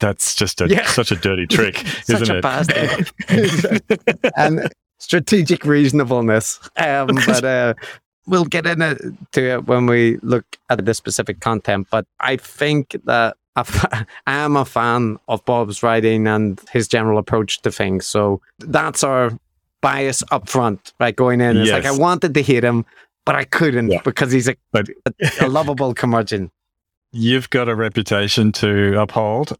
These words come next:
Speaker 1: and we definitely do not want to be the kind of opinionators that it's all about, "Oh, we're friends with so-and-so, so they're, they're just great." Don't want to be accused of that, do we?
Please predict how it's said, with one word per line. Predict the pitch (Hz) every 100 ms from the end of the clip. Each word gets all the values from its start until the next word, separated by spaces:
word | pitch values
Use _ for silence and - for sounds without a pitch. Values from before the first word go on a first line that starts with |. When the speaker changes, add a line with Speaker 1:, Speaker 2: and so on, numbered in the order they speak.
| -
Speaker 1:
and | 104 101 98 98 95 95 92 - _
we | 107 101
definitely | 135 131 123 110
do | 104
not | 101 107 120 101
want | 104 98
to |
be | 87 92 85 82 -
the |
kind | 101 101 95
of |
opinionators | 92 - 98 92 90 85 82
that | 98
it's | 90 -
all | 92 90
about, | 87 90 87 _ _
"Oh, | 123 120
we're | 123
friends | 123 123 113 110
with | 110
so-and-so, | - 104 95 98 - 92 90
so | - 98
they're, | 113 107
they're | 98 107
just | 107 110 -
great." | 95 95
Don't | 123
want | 156
to |
be | 143 139
accused | 135 139 127
of | 113
that, | 120 123 -
do | 120 110
we? | 90